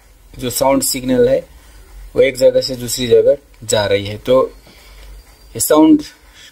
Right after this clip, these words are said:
कैसे transmit हो रही है, ये sound को transmit करने का काम frequency करती है। जैसे आप बोलते हैं तो जो आपकी आवाज़ निकालती है, निकलती है, वो भी एक तरह की frequency है, लेकिन ये frequency उतनी powerful नहीं होती है।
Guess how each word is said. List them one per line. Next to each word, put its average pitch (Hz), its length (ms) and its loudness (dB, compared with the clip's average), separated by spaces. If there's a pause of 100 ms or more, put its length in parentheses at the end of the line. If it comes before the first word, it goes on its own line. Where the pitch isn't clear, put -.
कैसे - 260 0
transmit 156 480 -2
हो 147 80 4
रही 143 180 4
है, 151 60 4
ये - 280 -8
sound 135 260 -4
को 139 100 -8
transmit 135 440 -4
करने 131 280 0
का - 200 2
काम 127 200 0
frequency 123 520 -6
करती 107 320 -6
है। 104 140 -8
जैसे 120 300 2
आप 120 180 2
बोलते 123 340 2
हैं 131 120 -2
तो 123 160 -2
जो 120 180 2
आपकी 117 340 2
आवाज़ 113 360 2
निकालती 113 400 -6
है, 120 100 -10
निकलती 123 480 -4
है, 120 100 2
वो 123 120 6
भी 120 200 -6
एक 113 100 -2
तरह 113 220 2
की 160 180 -12 (440)
frequency 123 480 -4
है, 104 120 -4
लेकिन 123 360 -6
ये 151 120 4
frequency 147 580 -4 (320)
उतनी 143 300 -2 (100)
powerful 131 480 2
नहीं 127 280 -4
होती 101 280 -8
है। 90 160 -8